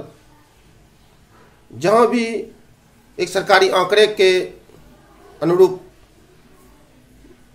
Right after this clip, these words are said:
फसल उपज नहीं होता है, उसमें वैसे किसानों को सहायता राशि मिलती है।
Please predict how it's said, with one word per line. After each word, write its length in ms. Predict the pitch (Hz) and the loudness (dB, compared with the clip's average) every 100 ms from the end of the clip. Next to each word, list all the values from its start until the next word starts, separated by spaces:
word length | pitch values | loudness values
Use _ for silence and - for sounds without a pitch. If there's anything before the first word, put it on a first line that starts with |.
| _ _ | _ _
फसल 280 | 156 180 175 | -6 -2 0
उपज 320 | 170 170 160 | 0 0 0
नहीं 240 | 160 175 202 | 0 2 2
होता 280 | 190 175 143 | 2 2 2
है, 160 | 147 160 - _ _ _ _ _ _ _ _ _ | 0 -6 -10 _ _ _ _ _ _ _ _ _
उसमें 560 | 196 247 247 262 294 - - _ | -6 0 4 4 0 -6 -16 _
वैसे 280 | 156 165 190 | -8 -2 -2
किसानों 420 | 190 170 190 190 | -2 -2 2 4
को 140 | 185 185 254 - - _ _ - - - - _ - _ _ _ _ _ _ _ _ _ _ _ _ _ - | 2 -2 -4 -10 -20 _ _ -20 -20 -20 -20 _ -20 _ _ _ _ _ _ _ _ _ _ _ _ _ -20
सहायता 440 | 123 - 165 175 190 | -14 -2 0 4 6
राशि 280 | 165 160 | 6 4
मिलती 320 | 151 143 131 104 | -2 -4 -6 -12
है। 200 | 92 | -12